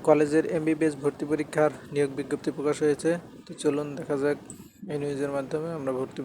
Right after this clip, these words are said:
বিজ্ঞপ্তি সম্পর্কে জানতে পারবো। এখানে বলা হয়েছে আর্ম ফোর্সের ও পাঁচ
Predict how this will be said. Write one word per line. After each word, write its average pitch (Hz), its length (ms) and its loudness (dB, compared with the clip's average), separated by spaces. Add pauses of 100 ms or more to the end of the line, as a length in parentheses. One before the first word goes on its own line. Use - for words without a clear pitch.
বিজ্ঞপ্তি 135 400 -8
সম্পর্কে 135 340 -2
জানতে 131 200 -6
পারবো। 131 220 0 (640)
এখানে 147 220 2
বলা 151 180 4
হয়েছে 156 220 2 (280)
আর্ম 160 140 4 (220)
ফোর্সের 170 540 2 (320)
ও - 20 4 (680)
পাঁচ 156 180 4